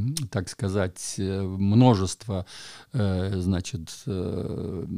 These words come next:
инструментов. Здесь просто пианино, барабаны и, э, орган. Кстати, да, вот орган, Ларри Голд-, Голдингс во многих композициях здесь присутствует.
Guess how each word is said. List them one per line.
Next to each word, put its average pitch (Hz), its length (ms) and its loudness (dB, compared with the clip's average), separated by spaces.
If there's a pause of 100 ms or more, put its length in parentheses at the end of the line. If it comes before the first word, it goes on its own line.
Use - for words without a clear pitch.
(260)
инструментов. 156 800 8
Здесь 143 240 4
просто 156 640 4 (500)
пианино, 175 560 10
барабаны 131 800 6
и, 120 440 4
э, 101 340 0 (120)
орган. 117 520 8
Кстати, - 400 4
да, 101 200 4
вот 92 200 0
орган, 110 500 4
Ларри 101 380 4
Голд-, 110 420 2
Голдингс 104 800 2
во 104 300 2
многих 107 340 6
композициях 98 640 0
здесь 92 160 -2
присутствует. 107 960 -2